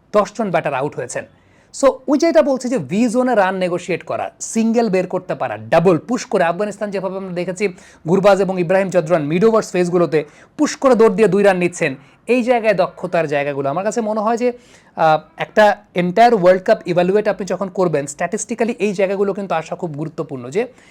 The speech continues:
আপনি মিড ওভার্স ফেজে আপনি রান বের করতে পারছেন না, আপনি সিক্স হিটিং ক্যাপাবিলিটি, আপনার সুইপ শট ছাড়া বা square of the wicket ছাড়া সিক্স হিটিং ক্যাপাবিলিটির জায়গাটা নাই। So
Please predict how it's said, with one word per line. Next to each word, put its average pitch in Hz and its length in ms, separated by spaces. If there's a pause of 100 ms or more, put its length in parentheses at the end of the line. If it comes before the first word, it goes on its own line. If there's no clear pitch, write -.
(140)
আপনি 180 220
মিড 185 200
ওভার্স 220 300
ফেজে 180 420 (300)
আপনি 165 200
রান 170 320
বের 180 160
করতে 165 260
পারছেন 139 360
না, 127 120
আপনি 180 300 (340)
সিক্স - 360
হিটিং 262 280
ক্যাপাবিলিটি, 180 580 (240)
আপনার 180 220
সুইপ 262 300
শট 240 280
ছাড়া 185 220
বা 160 100
square 226 380
of 214 80
the 233 120
wicket 220 240
ছাড়া 175 320 (220)
সিক্স - 320
হিটিং 240 260
ক্যাপাবিলিটির 196 540
জায়গাটা 156 440
নাই। 127 380 (420)
So - 120